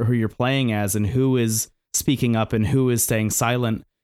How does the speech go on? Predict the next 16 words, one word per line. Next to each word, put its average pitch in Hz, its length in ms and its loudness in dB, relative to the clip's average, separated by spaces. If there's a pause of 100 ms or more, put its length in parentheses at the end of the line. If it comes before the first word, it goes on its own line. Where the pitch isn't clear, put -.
(120)
in 120 100 2
these 113 200 0
moments. 117 480 0
And, 117 140 0
like, 110 180 -2
that 131 400 0
in 143 120 0
itself, 143 680 -2
uh, 113 400 -2
i-, - 40 -8
is 131 680 0
helping 123 420 0
you 131 180 2
characterize 113 1080 -2
these 107 160 -2
people. 98 500 -4